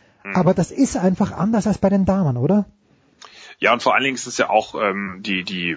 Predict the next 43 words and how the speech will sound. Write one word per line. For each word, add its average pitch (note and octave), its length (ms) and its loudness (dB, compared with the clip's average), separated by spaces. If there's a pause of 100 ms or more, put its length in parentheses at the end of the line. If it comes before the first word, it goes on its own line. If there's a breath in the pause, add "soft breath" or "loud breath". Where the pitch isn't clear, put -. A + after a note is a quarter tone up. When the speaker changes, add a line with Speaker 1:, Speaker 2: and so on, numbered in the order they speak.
(120)
Speaker 1:
Präparation A2 600 2
ist A2 100 -4
ja D#2 60 0
auch E2 120 0
nochmal E2 240 -4
eine D2+ 80 -2
andere, D#2+ 280 -4
Speaker 2:
Hm. B2+ 60 2
Speaker 1:
die, D#2+ 420 -6 (840)
das, - 340 -2 (160)
also, E2+ 300 0 (140)
dass, - 240 -4
dass - 420 -8
Fahrer G2 440 2
mit, F#2 440 -2
dass E2+ 160 -4
Frauen G#2 260 0
mit F#2 100 -6
Männern G#2 240 2
trainieren, A2 280 -2
das G2 140 -2
sieht G#2 120 -4
man F#2 120 -4
immer F2+ 200 0
wieder A2+ 160 2
im F2 80 -2
Weltcup. - 320 -2
Victoria F2 280 -6
Riemsburg F#2 440 -6
zum F#2+ 100 -10
Beispiel F#2 240 -2
hat F2+ 100 -2
im F2+ 100 -16
Winter - 200 0
auch, G#2 140 0 (100)
äh, G#2 80 2
im F#2+ 120 0
Sommer G2+ 240 2
auch - 140 -2 (340)
wieder G#2 160 -6
mit F2 160 -14
Männern F2 220 -8
trainiert, F#2 500 -8